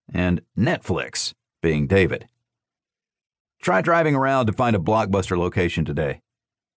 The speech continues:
To make a long story short, Netflix outperformed Blockbuster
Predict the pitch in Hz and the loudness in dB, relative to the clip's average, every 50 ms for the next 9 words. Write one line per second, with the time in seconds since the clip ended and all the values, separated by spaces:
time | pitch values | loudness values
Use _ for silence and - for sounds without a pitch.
0 | _ _ _ _ _ _ - 110 120 107 - 92 92 101 113 113 107 - - 110 | _ _ _ _ _ _ -2 0 0 0 2 0 0 0 2 0 0 0 0 0
1 | 98 95 85 82 - - 131 120 104 85 78 - _ _ _ _ _ _ _ _ | 0 0 0 0 0 0 2 2 2 2 -2 -4 _ _ _ _ _ _ _ _
2 | _ _ - - 98 120 127 104 - - 120 117 110 101 - - - _ - 104 | _ _ -10 -6 -4 -4 -4 -4 -2 0 0 0 0 0 -4 -8 -12 _ -4 -2
3 | 113 113 104 - 110 107 - - 110 110 110 107 104 85 - 101 101 98 - - | -2 -2 -2 -2 -4 -4 -2 0 0 2 2 2 0 0 0 -2 -2 -2 -2 -2
4 | 85 101 - - - 87 82 - | -2 -4 -4 -2 -4 -4 -6 -6